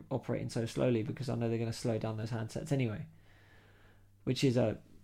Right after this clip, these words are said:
shambles that we, like, we accept that. Some, like,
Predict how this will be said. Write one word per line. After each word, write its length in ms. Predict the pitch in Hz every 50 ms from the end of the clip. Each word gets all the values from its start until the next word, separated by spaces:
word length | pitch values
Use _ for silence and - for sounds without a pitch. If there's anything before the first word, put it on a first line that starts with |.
| - -
shambles 580 | - - - 160 156 151 143 127 117 117 110
that 100 | - 107
we, 360 | - 123 123 117 117 104 - - - - - - -
like, 220 | - 127 110 - -
we 220 | 131 139 139 123
accept 400 | - - - - 156 156 - -
that. 200 | 104 85 - - - - - -
Some, 260 | - - 156 151 - - 123 127 - - -
like, 240 | 123 123 120 113 -